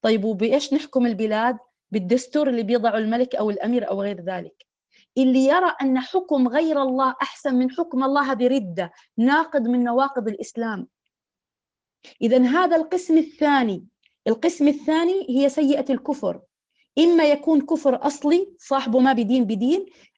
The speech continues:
أو كف-، كفر والعياذ بالله ردة، يخرج من الدين بناقض من نواقض الإسلام. ما القسم الثالث؟ القسم الثالث هو الكبائر،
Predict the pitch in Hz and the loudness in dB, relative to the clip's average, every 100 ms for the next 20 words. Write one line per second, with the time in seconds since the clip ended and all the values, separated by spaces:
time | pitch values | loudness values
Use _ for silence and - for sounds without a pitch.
0 | - 247 254 381 370 339 - 370 320 285 | 0 0 2 0 0 -2 -2 -2 2 2
1 | 262 247 302 262 240 269 262 285 180 175 | 2 2 0 0 0 0 2 0 0 -4
2 | 170 - _ _ _ _ _ - 233 339 | -8 -10 _ _ _ _ _ -2 0 0
3 | - 320 262 277 269 208 320 311 254 269 | 2 2 2 2 0 2 2 2 2 0
4 | 320 294 226 240 233 240 233 202 185 - | 0 -2 -2 0 0 0 -2 -8 -8 -10
5 | 202 175 - _ _ - 311 453 - 403 | -8 -8 -10 _ _ 0 2 2 0 -2
6 | 320 320 330 302 277 247 240 - _ _ | 2 2 2 0 2 2 0 -4 _ _
7 | _ _ _ _ _ _ _ _ _ - | _ _ _ _ _ _ _ _ _ 0
8 | 254 254 403 392 349 349 - 330 339 339 | 2 2 -2 0 2 0 0 2 4 4
9 | 349 - 311 320 330 - - 294 294 269 | 2 0 2 2 2 -2 -2 0 0 0
10 | 233 226 - 190 | 2 0 -2 -6